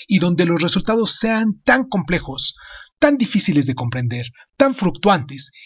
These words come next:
y tan poco sujetos a prescripciones claras y válidas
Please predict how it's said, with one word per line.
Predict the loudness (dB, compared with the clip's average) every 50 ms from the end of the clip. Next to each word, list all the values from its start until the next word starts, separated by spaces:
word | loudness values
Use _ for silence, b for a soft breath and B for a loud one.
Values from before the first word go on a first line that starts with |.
| B
y | B -2 -2
tan | 0 -2 -4 -4 -2 0
poco | -2 0 0 0 -2
sujetos | -2 -2 -2 -2 -2 -2 -2 -2 -4 -4 -4 -6 -6 _ 0
a | 0 0 0
prescripciones | 0 0 0 0 0 -2 -2 0 0 0 0 0 0 0 0 0 -2 b b b b b b b b b b b _ _
claras | 4 6 6 6 4 0 -4 -6 -6 -4 -4 -4 -6 _ _ _ _ _ _ _ _
y | -4 -2 0
válidas | 4 4 4 4 2 -2 -4 -6 -6 -4 -4 -6